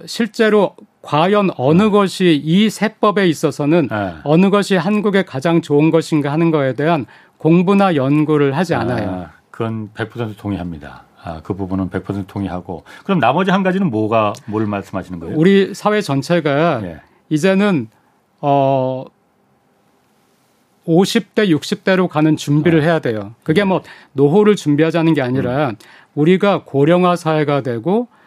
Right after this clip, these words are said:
Speaker 1: 또 인구가 감소하는 사회로 간다는 것은 이제 우리가 어떻게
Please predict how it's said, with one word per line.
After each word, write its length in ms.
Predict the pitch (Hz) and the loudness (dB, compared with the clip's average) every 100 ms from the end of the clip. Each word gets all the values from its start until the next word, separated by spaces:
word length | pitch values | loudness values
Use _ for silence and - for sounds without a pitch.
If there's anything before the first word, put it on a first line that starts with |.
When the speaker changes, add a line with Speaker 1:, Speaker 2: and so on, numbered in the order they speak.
| _ _ - | _ _ -6
Speaker 1:
또 180 | 135 | -4
인구가 380 | 143 151 180 185 | 0 2 4 2
감소하는 480 | - 135 143 165 156 | 0 -2 0 0 0
사회로 260 | 151 170 165 | 0 0 0
간다는 460 | 120 123 143 143 | -2 -2 0 0
것은 420 | 131 - 147 139 120 - _ | -2 -4 -4 -4 -6 -12 _
이제 200 | 170 151 | -4 0
우리가 320 | 185 143 165 156 | 0 2 2 0
어떻게 440 | 131 139 151 | -2 -2 -2